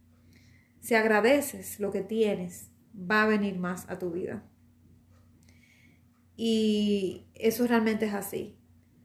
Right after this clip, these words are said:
A veces yo encontraba días donde no sabía por qué agradecer. Y yo decía, "Wow, pero que yo no tengo nada que agradecer hoy". Y me di cuenta, me daba cuenta que era mezquina.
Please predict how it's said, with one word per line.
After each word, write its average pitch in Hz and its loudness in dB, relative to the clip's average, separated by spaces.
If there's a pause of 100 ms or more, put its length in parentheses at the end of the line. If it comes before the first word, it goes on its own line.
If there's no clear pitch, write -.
A 208 2
veces 220 2
yo 240 2
encontraba 208 0
días 202 0
donde 196 -6
no 208 -2
sabía 202 0
por 185 -12
qué - -4
agradecer. 190 -4 (580)
Y 208 -6
yo 208 4
decía, 214 2
"Wow, 220 0
pero 214 -2
que 269 -2
yo 349 -4
no 381 -4
tengo 226 0
nada 202 2
que 202 -6
agradecer 190 -2
hoy". 208 0
Y 208 -8
me 196 -2
di 208 2
cuenta, 196 -4
me 185 -6
daba 196 0
cuenta 208 -4
que 202 -4
era 208 0
mezquina. 196 -4